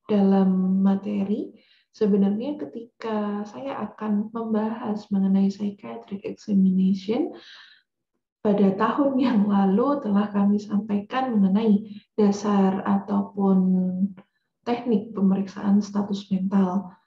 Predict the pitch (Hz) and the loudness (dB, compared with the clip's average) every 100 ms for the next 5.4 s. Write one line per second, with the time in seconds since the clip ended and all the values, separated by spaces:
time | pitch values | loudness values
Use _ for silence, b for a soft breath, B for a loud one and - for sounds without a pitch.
0 | B _ - 208 196 185 175 202 214 208 | B _ -6 2 4 4 2 2 2 2
1 | 196 190 196 285 247 208 208 202 185 180 | 4 2 0 -4 0 0 0 -4 -6 -4
2 | 190 269 285 214 202 185 185 _ _ _ | -4 -4 -4 -4 -4 -8 -10 _ _ _
3 | - 220 247 233 240 190 196 349 - B | -2 -2 -2 -6 -4 -2 -2 -2 -8 B
4 | B B _ _ - 202 - 196 185 185 | B B _ _ -4 -4 0 0 0 0
5 | 202 247 277 294 | -2 -2 -6 -8